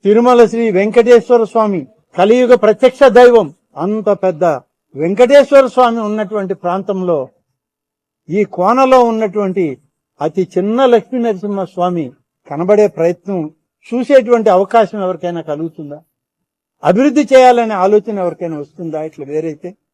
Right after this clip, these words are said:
అందరి దృష్టి తిరుమల మీద ఉంటదే తప్ప మా పెనుసుల లక్ష్మీ నరసింహ స్వామి మీద ఉండదు. ఇన్ని మండలాల యొక్క పరిధి ఆ స్వామి యొక్క ఆశీస్సులతో నడుస్తుంటే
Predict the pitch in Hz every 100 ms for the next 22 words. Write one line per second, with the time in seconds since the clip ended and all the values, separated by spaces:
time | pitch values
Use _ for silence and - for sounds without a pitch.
0 | _ _ _ _ _ _ _ _ _ _
1 | _ _ _ _ _ 165 240 294 302 285
2 | 277 311 311 277 277 294 285 277 254 233
3 | 220 226 202 196 220 170 - _ _ _
4 | _ _ _ _ - 156 151 180 214 233
5 | 233 202 190 240 233 202 214 196 190 190
6 | - _ _ - 185 190 185 170 160 143
7 | 143 143 _ _ 214 277 277 233 214 277
8 | 302 311 285 269 - 247 214 233 285 240
9 | - _ _ _ - 170 - 180 247 254
10 | 233 226 196 196 240 - 208 185 180 160
11 | 175 - 185 151 156